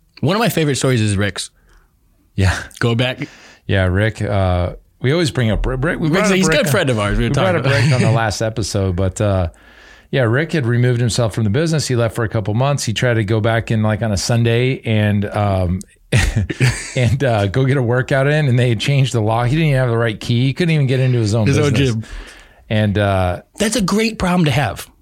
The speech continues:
Speaker 2: Yeah, I think so.
Speaker 1: I mean,
Speaker 2: I
Speaker 1: in,
Speaker 2: think
Speaker 1: in
Speaker 2: so.
Speaker 1: the grand scheme of things, right? Like, it's, it's funny and we laugh about it 'cause you got locked out of your own thing.
Speaker 2: Yeah.
Speaker 1: But at the end of the day, what that's the peace of mind that Rick has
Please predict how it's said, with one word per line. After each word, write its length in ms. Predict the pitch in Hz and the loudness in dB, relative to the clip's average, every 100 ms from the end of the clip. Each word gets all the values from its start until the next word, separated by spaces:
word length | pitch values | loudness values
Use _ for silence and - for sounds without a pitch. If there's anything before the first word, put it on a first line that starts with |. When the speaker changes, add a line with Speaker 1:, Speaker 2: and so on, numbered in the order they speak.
| _ _ - | _ _ -8
Speaker 2:
Yeah, 100 | - | -6
I 60 | 185 | -4
think 220 | 156 110 | -4 -4
so. 300 | 107 87 90 | -2 -2 0
Speaker 1:
I 60 | 180 | 0
mean, 160 | 180 | 0
Speaker 2:
I 40 | 170 | 2
Speaker 1:
in, 140 | 180 | 2
Speaker 2:
think 80 | 127 175 | 2 2
Speaker 1:
in 60 | |
Speaker 2:
so. 60 | 165 | 2
Speaker 1:
the 60 | 160 | 2
grand 240 | 190 185 | 2 0
scheme 160 | - 160 | 0 0
of 80 | |
things, 200 | 147 127 120 | 2 2 2
right? 200 | 135 135 | 0 0
Like, 140 | 131 | 0
it's, 160 | 117 - | -2 -2
it's 200 | 131 - | -2 -2
funny 280 | - 143 139 | 0 0 2
and 80 | |
we 60 | 127 | 2
laugh 260 | 104 110 127 | 0 -2 -2
about 200 | 127 139 | -2 -2
it 60 | |
'cause 180 | 135 107 | -2 0
you 60 | 110 | 0
got 120 | 107 | -2
locked 220 | 110 110 | -2 -2
out 120 | 113 | -2
of 100 | 98 | 0
your 140 | 104 104 | 0 0
own 200 | 101 101 | 0 0
thing. 320 | 104 123 - | 0 -2 -2
Speaker 2:
Yeah. 140 | 98 92 | 0 2
Speaker 1:
But 160 | 131 | 2
at 80 | 123 | 0
the 80 | 135 | 0
end 80 | 135 | 0
of 40 | |
the 60 | 127 | 0
day, 240 | 110 120 | 0 0
what 300 | 135 120 156 180 | 0 0 0 0
that's 240 | - - | -2 -2
the 100 | 139 | -2
peace 200 | - 220 | -2 0
of 60 | 143 | 0
mind 300 | 117 135 120 | 0 0 0
that 100 | 107 | 0
Rick 200 | 123 123 | -2 0
has 440 | 104 113 147 | -2 -2 -4